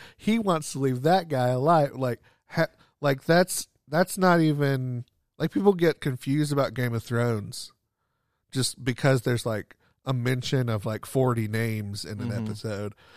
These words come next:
Speaker 1: This is that on steroids. Uh, and it's from four hundred years ago,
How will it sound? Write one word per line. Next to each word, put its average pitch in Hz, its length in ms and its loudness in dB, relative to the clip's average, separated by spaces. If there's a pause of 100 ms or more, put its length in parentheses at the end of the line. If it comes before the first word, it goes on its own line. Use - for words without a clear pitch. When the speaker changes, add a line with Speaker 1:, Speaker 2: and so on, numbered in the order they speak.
(220)
Speaker 1:
This 160 220 0
is 160 180 -2
that 135 360 0
on 127 160 0
steroids. 110 1000 -6 (800)
Uh, 107 340 -4 (100)
and 104 220 -6
it's - 260 -10 (160)
from 131 200 -2
four 147 260 4
hundred 127 280 2
years 120 300 0
ago, 98 420 -6